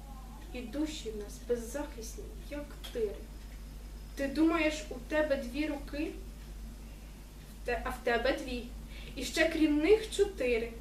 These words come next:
У хмарах кабінетної нудьги вони з надпліччя виростають хижо і відливають бронзою жаги сріблом заворожених наближень. Повзе гадюка в чорний телефон. Михтять людей столики дублікати,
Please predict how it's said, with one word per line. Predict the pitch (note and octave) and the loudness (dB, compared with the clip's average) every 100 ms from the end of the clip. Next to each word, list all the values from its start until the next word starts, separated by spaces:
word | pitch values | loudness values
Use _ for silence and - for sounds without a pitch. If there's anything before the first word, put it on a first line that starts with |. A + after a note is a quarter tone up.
| - - - - - - | -10 -10 -10 -10 -8 -6
У | |
хмарах | C4+ C#4 F4+ A#4 A4 - | -4 2 6 8 6 6
кабінетної | F4+ F4+ D4 C4+ D4 D4 C#4+ C#4+ | 2 4 6 6 2 2 2 4
нудьги | C4+ A#3+ B3 E4 G4 - - | 2 0 2 6 6 6 -4
вони | C#4+ D4+ E4+ | 2 6 6
з | |
надпліччя | D#4+ D#4 - E4 F4 - E4 | 4 2 0 2 2 2 2
виростають | F4+ D#4+ - E4+ F4 - - C4+ | 2 0 4 4 6 2 -2 -2
хижо | D4 E4+ G4 F#4 - - | 2 4 4 0 -2 -2
і | D4 | 4
відливають | D#4+ D#4 E4 D#4+ F#4 F#4 - - | 4 8 8 8 8 8 4 0
бронзою | C#4+ E4 G4 F#4 E4 F4 F4+ | 4 8 8 6 4 4 4
жаги | E4+ F4 D4+ F4+ F4+ | 4 2 4 4 4
сріблом | - C#4 D4+ F4 D#4+ E4+ | 0 -2 2 4 4 4
заворожених | - E4 D#4+ D#4+ E4 E4 D#4+ D#4+ | 4 4 6 6 6 6 4 4
наближень. | D#4 D4+ A#3+ B3+ A#3 G3+ - - - - - - - - - | 0 -2 -2 -4 -4 -6 -6 -10 -12 -12 -12 -12 -12 -10 -2
Повзе | B3 A#3+ D4 D#4+ | -2 0 2 2
гадюка | E4+ A3+ A3 G#3+ | 0 -2 -6 -6
в | G#3+ - | -6 -4
чорний | A3 A3 A3+ | -4 -2 -4
телефон. | A#3 A#3 A#3 A3 G#3+ - - - - - - - - | -2 -4 -4 -6 -6 -8 -12 -12 -12 -12 -12 -10 0
Михтять | D4 D4 - E4 F#4 F#4 - | 2 2 0 0 2 2 0
людей | E4 C4 C#4 E4 | 2 4 6 4
столики | - D#4+ C#4 C#4 D#4+ D#4+ F4 | 0 -2 0 6 6 6 2
дублікати, | D#4+ D4 F4 E4 B3+ B3 A3+ A3 | 0 0 -2 0 0 0 0 -2